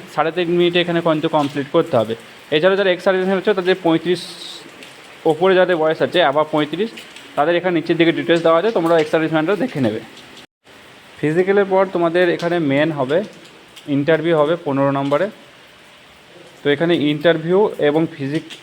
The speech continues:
এ, তোমাদের রিটেনে যে নাম্বার পাবে, মেন রিটেনে প্রথমে যে রিটেনটা হয়েছিল, সেই ইন্টারভিউ এবং রিটেনের নাম্বার নিয়ে তোমাদের এখানে ফাইনাল সিলেকশন অর্থাৎ ফাইনাল মেরিট তোমাদের কিন্তু তৈরি হবে। তো এই হলো তোমাদের যে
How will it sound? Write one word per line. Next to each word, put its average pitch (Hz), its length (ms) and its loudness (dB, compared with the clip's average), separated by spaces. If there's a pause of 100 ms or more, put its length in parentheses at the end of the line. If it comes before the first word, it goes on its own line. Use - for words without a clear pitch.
এ, - 80 6
তোমাদের 135 320 0
রিটেনে 160 360 0
যে 160 140 2
নাম্বার 151 220 0
পাবে, 151 200 0
মেন 139 220 -2
রিটেনে 135 360 -4 (400)
প্রথমে 160 260 -2
যে 151 80 -2
রিটেনটা 151 360 0
হয়েছিল, 156 300 0
সেই 156 240 0 (180)
ইন্টারভিউ 151 400 -2
এবং 160 80 0 (100)
রিটেনের 156 400 -6
নাম্বার 143 260 0
নিয়ে 143 220 -2
তোমাদের 147 320 -2
এখানে 143 180 -8 (120)
ফাইনাল 131 360 -2 (560)
সিলেকশন 147 480 -2
অর্থাৎ 135 260 -2 (100)
ফাইনাল 143 340 0 (360)
মেরিট 139 260 0
তোমাদের 143 300 -4
কিন্তু 139 160 -6 (100)
তৈরি 113 260 0
হবে। 107 180 -16 (520)
তো 156 60 0 (180)
এই 170 140 2
হলো 180 140 0
তোমাদের 165 360 -2 (800)
যে 139 100 2